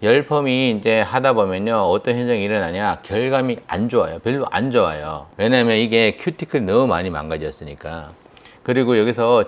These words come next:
진짜 이제 이 열펌을 인해서 우리가 이제 모발을 좀 이제 오래 가게끔 하-, 하겠다. 그러면 이 큐티클이 너무 많이 상하게 되는 거예요. 직펌이라는 건요, 진짜 모발에 이제 데미지를 너무 많이 주고 결감도 별로 안 좋고 뭐예요? 너무 센 펌이에요.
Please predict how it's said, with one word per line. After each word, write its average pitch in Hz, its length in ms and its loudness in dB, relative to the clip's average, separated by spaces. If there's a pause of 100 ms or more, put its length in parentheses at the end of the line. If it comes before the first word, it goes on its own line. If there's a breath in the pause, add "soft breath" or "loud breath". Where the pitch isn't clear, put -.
(160)
진짜 110 400 -2
이제 107 200 0
이 104 300 -2 (160)
열펌을 113 440 2
인해서 92 240 -2
우리가 101 280 0
이제 92 260 -2 (300 loud breath)
모발을 101 400 2
좀 95 160 -4
이제 87 160 -4
오래 101 280 0
가게끔 95 400 -4
하-, 98 240 -4
하겠다. 110 640 -2
그러면 98 240 -2
이 104 260 -4
큐티클이 110 540 -8
너무 104 300 -2
많이 78 240 -4
상하게 120 420 -6
되는 78 260 -8
거예요. 76 360 -12
직펌이라는 104 720 -2
건요, 92 480 -6
진짜 120 340 -4
모발에 95 580 -2
이제 92 220 -4
데미지를 104 460 -2
너무 101 180 -4
많이 87 220 -4
주고 82 480 0 (240 loud breath)
결감도 101 480 -2
별로 92 240 -4
안 78 120 -6
좋고 117 540 -8
뭐예요? 87 400 -6
너무 92 340 -6
센 143 400 -4
펌이에요. 82 380 -8